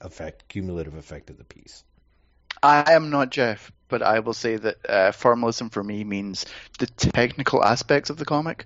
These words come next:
Speaker 1: Mm-hmm.
Speaker 2: as opposed to the way the story is told, as opposed to the story being told.
Speaker 1: Mm-hmm.
Speaker 2: Um, how you do it,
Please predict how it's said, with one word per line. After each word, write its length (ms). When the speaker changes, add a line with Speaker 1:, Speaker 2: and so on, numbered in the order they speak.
Speaker 1:
Mm-hmm. 380
Speaker 2:
as 220
opposed 400
to 180
the 140
way 140
the 100
story 300
is 100
told, 400
as 180
opposed 240
to 60
the 40
story 320
being 380
told. 420
Speaker 1:
Mm-hmm. 300
Speaker 2:
Um, 260
how 300
you 300
do 280
it, 360